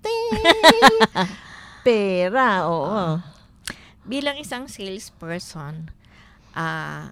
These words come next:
Speaker 2: bukod dun sa, lagi ko tong sinasabi eh, hindi lang, hindi lang yung kita, kundi yung nobility ng pagiging salesperson. Kasi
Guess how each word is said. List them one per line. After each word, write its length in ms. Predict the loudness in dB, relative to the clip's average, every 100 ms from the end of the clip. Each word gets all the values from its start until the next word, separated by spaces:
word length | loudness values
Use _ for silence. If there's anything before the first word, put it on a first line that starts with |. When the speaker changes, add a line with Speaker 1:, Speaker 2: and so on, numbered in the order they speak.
| _ -18
Speaker 2:
bukod 400 | -14 -12 -12 -10
dun 240 | -10 -10
sa, 480 | -10 -8 -10 -12 -16 -20 -20 -20 _ -10
lagi 160 | -10
ko 160 | -12 -12
tong 160 | -12
sinasabi 580 | -10 -10 -10 -10 -10 -10 -12
eh, 120 | -12
hindi 320 | -12 -10 -10 -10
lang, 400 | -10 -10 -10 -4
hindi 320 | -2 0 2
lang 160 | 2
yung 160 | 2 -2
kita, 560 | -6 -8 -8 -8 -8 -12
kundi 400 | -10 -10 -10 -10
yung 160 | -10
nobility 720 | -10 -12 -12 -14 -16 -16 -16 -18 -20 -20 -20 -12
ng 160 | -8 -6
pagiging 400 | -4 -4 -6 -8
salesperson. 880 | -8 -10 -10 -10 -10 -10 -10 -10 -8
Kasi 480 | -6 -4 -2 -2